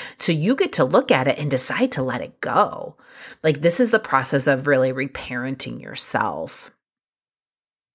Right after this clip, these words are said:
Um, and I, there's someone that I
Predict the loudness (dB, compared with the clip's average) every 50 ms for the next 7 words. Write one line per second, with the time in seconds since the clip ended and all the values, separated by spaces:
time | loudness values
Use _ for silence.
0 | _ _ _ _ _ _ _ _ _ _ _ _ _ _ _ _ _ -20 -20 -20
1 | -20 -20 -20 -20 -20 _ _ _ _ _ _ _ _ 2 4 4 4 4 2 0
2 | -2 -6 -10 -14 _ _ _ _ _ 2 4 6 6 6 4 2 0 0 0 2
3 | 2 2 2 0 -2 -6 -12 _ _ _ _ _ _ _ -4 0 2 2 2 2
4 | 2 0 0 2 2 2 2 2 2 2 4 2 2 0 -2 2 2 4 4 4
5 | 4 4 2 0 -2